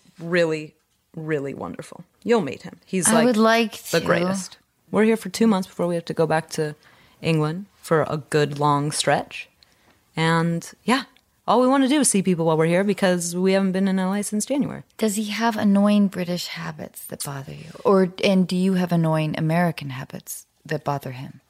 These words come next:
Speaker 1: Uh, I can't answer about the American. I assume that it, it is a culture shock because American women are mouthy and, like, they really are.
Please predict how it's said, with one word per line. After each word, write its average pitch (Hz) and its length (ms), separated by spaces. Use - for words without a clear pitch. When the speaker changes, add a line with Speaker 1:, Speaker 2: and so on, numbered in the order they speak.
Speaker 1:
Uh, 208 460
I 208 180
can't 294 640
answer 196 520
about - 640
the 185 180
American. 156 920
I 170 100
assume 214 800
that 175 120
it, 175 220
it 214 160
is 294 160
a 285 80
culture 165 460
shock 123 400
because 147 360
American 165 720
women 214 380
are 104 120
mouthy 175 1040
and, 151 140
like, 151 200
they 160 100
really 160 520
are. 165 380